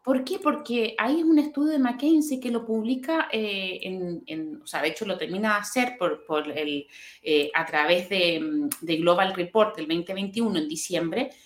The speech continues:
lo publica en enero, donde muestra claramente con números, con estadísticas, los números nos hablan, o sea, acá no estamos hablando de filantropía, romanticismo, no, no, no, no, no, no, no.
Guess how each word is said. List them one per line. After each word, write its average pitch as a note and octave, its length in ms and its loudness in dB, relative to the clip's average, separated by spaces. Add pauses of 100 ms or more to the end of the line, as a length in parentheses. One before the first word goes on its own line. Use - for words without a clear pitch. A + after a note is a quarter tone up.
(120)
lo F#3 180 0
publica F#3+ 400 0
en C4+ 80 6
enero, A#3 520 4
donde G#3+ 220 0
muestra C4 320 2
claramente C4 840 2
con F3 240 0
números, A3 460 6
con E3 160 -6
estadísticas, F3+ 640 -2
los E3 100 -4
números A#3 320 2
nos F#3 180 0
hablan, F#3+ 340 6
o D#3+ 40 -4
sea, F3 160 -4
acá F#3+ 140 0
no F#3 80 -4
estamos G3 320 0
hablando A#3+ 240 2
de A#3 60 -6
filantropía, F#3+ 840 0
romanticismo, F#3 960 -2
no, A3+ 120 0
no, C4 140 6
no, B3+ 140 6
no, A#3 120 0
no, G#3+ 140 -2
no, G3+ 140 -6
no. D#3+ 140 -2